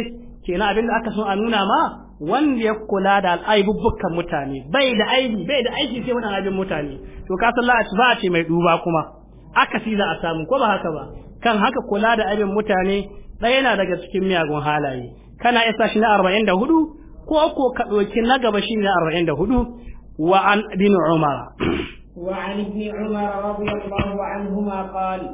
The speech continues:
Speaker 2: قال رسول الله صلى الله عليه وآله وسلم: "من تعاظم في نفسه واختال في مشيه لقي الله وهو عليه غضبان."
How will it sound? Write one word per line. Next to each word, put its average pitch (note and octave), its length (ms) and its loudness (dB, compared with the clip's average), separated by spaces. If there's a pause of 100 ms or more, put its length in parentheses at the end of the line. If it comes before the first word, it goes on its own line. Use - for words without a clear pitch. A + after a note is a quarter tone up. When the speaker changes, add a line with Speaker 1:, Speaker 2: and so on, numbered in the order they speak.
(320)
Speaker 2:
قال F3+ 280 -4
رسول G3+ 480 -6 (140)
الله G#3 260 -4 (220)
صلى G#3 220 -6
الله G3+ 340 -6 (160)
عليه G3+ 320 -4
وآله F#3+ 600 -4
وسلم: E3+ 640 -6 (400)
"من F3+ 180 -6 (120)
تعاظم G3+ 800 -4 (140)
في F#3+ 140 -12 (100)
نفسه F#3+ 360 -8 (340)
واختال G3+ 800 -4 (180)
في F#3 120 -14 (120)
مشيه F#3+ 400 -8 (320)
لقي F#3+ 440 -8
الله F#3 500 -6 (100)
وهو F3+ 320 -6
عليه F#3 400 -8
غضبان." E3+ 540 -8